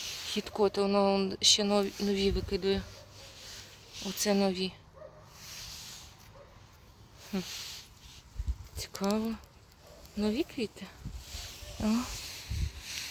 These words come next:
Стьопа прийшов. Да? Щось йому погано, щось він ригає сьогодні, не знаю що.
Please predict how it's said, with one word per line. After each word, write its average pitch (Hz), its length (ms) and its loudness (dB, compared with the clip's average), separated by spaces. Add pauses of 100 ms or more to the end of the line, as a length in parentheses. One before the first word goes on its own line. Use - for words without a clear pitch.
(1000)
Стьопа - 400 4
прийшов. 214 480 4 (1200)
Да? 202 320 4 (760)
Щось 208 260 2
йому 208 180 8
погано, 196 540 6
щось - 360 -2
він 202 140 4
ригає 190 480 2
сьогодні, 190 480 -2
не 196 160 0
знаю 190 360 0
що. - 120 -6